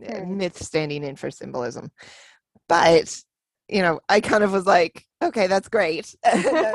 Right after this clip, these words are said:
Speaker 1: let's just, like, put that to the side.
Speaker 2: <laughs>
Speaker 1: And, and then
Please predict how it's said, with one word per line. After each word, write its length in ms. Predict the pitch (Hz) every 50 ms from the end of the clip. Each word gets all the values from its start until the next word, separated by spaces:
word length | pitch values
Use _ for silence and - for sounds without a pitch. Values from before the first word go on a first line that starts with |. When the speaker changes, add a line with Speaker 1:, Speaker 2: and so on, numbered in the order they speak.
| 508 480
Speaker 1:
let's 180 | - - -
just, 200 | - - - -
like, 180 | 302 277 247 _
put 160 | - 262 208
that 180 | - 240 214 -
to 80 | - 247
the 140 | 208 208
side. 300 | - - 180 147 156 160 - - - -
Speaker 2:
<laughs> 360 | - 453 339 - - - - -
Speaker 1:
And, 340 | 233 240 240 240 240 - - - - - _ _ _ _ _ _ - -
and 140 | 262 269
then 200 | 254 269 285 311